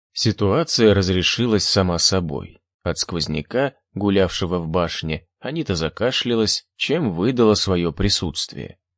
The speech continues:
Наверху тотчас прервали многословный диалог. Граф отрывисто произнес что-то, по интонации похожее на приказ. Затем со стороны его собеседницы последовал еще один короткий всхлип, в котором угадывалась скорбь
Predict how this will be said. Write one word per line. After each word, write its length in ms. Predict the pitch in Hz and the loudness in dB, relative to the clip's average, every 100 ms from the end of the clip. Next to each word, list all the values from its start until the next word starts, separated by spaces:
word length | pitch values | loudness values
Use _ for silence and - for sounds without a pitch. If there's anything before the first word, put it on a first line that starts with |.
| _ | _
Наверху 600 | 92 87 82 - - 151 | -6 -4 -4 -6 -8 -8
тотчас 540 | - - 131 - 120 - | -8 -10 -8 -4 -4 0
прервали 580 | 117 113 104 139 101 | 4 4 6 4 4
многословный 800 | 87 82 82 85 - 101 90 90 | 2 0 0 -2 0 0 2 0
диалог. 600 | 87 95 95 71 76 - _ _ | 2 2 2 0 -8 -16 _ _
Граф 380 | - 82 82 - | -6 -4 -4 -2
отрывисто 600 | 87 - 107 120 - 107 | -2 0 0 0 0 0
произнес 600 | 90 95 90 80 101 139 | 0 0 0 0 -2 -2
что-то, 520 | - - 131 - 120 - _ | -6 -4 -4 0 -2 -2 _
по 120 | 107 | 0
интонации 640 | 101 107 101 98 - - 92 | 2 4 4 4 2 -2 0
похожее 560 | - 90 92 87 87 | 0 0 0 -2 0
на 120 | 87 85 | -2 -2
приказ. 640 | 90 85 92 82 - - _ | -4 -2 -2 -2 -4 -12 _
Затем 460 | 80 73 73 147 131 | -4 -2 -2 -4 -4
со 160 | - | -2
стороны 400 | 90 - 87 82 | -2 0 0 2
его 300 | 117 107 95 | 2 2 2
собеседницы 880 | 87 - 78 78 131 139 117 - 107 | 0 -2 -2 -2 -2 -2 -2 0 0
последовал 640 | 98 87 92 123 110 107 | 0 -2 0 0 2 2
еще 540 | 92 101 - - 135 98 | 2 0 2 2 4 4
один 320 | 80 85 78 | 4 -2 -4
короткий 520 | - 82 80 - - | -4 -4 -4 -8 -10
всхлип, 500 | - - - 95 - - - | -6 -6 -4 -6 -6 -8 -12
в 100 | - | -6
котором 480 | 98 92 104 101 90 | -4 0 2 0 0
угадывалась 680 | - 104 98 85 87 80 - | -2 2 2 2 -2 -2 -4
скорбь 460 | - - 123 - | -4 -2 -2 -2